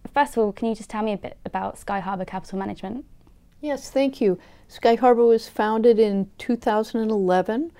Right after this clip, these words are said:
Speaker 2: uh, by my, my partner of, of thirty years, Anne Aubage.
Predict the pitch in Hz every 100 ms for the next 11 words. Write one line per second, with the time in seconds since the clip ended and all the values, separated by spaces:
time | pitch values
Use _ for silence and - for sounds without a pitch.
0 | - _ _ - 180 170 170 180 175 175
1 | - - 175 165 - 202 196 214 214 202
2 | 170 - 165 160 - - 196 185 180 185
3 | 190 202 196 - 170 170 170 160 170 175
4 | 208 226